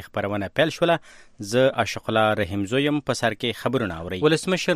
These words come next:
محمد اشرف غني وایي، د طالبانو سره مذاکراتي هیئت به د راروانې میاشتې تر شلمې نیټې پورې چمتو شي. ښاغلي غني د شنبې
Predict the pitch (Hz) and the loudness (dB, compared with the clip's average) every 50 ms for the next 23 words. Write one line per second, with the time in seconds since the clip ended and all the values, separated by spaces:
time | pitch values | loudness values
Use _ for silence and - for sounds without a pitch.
0 | 151 131 120 139 175 170 147 131 113 131 127 120 - - 127 127 131 131 139 151 | 0 0 0 0 0 0 0 0 2 2 0 0 2 0 0 0 2 4 4 4
1 | 156 143 131 123 - 127 120 117 113 123 131 139 139 123 - 139 135 139 135 131 | 4 4 0 -2 0 0 0 2 2 2 2 2 0 0 0 2 2 4 2 2
2 | 123 113 117 120 107 - 120 113 110 110 - 160 160 131 117 117 131 135 127 113 | 0 0 0 -2 -2 0 0 0 0 -2 -2 -4 -4 -2 -2 -2 0 0 -2 -2
3 | 110 123 127 127 120 117 117 117 117 113 117 113 110 110 113 131 135 131 127 131 | 2 2 2 2 2 2 0 0 2 2 2 2 2 2 2 2 0 0 0 0
4 | 127 113 - - 123 117 - 123 117 - - - 113 131 165 156 127 117 107 - | -2 -2 -2 -4 -4 -2 -2 -2 -2 -2 -2 -4 -2 0 0 0 0 0 -2 -2
5 | 120 110 - - 113 113 113 104 - 117 110 98 - 98 - - 110 101 95 - | -4 -4 -2 -2 0 0 0 -2 -2 -4 -4 -4 -6 -8 -8 -8 -10 -12 -14 -16
6 | _ _ _ _ - - - _ _ _ _ - - 143 139 151 156 151 139 156 | _ _ _ _ -20 -20 -20 _ _ _ _ 2 2 4 4 6 4 4 4 4
7 | 160 165 151 151 135 - 151 151 147 143 | 4 4 2 2 2 2 0 2 2 0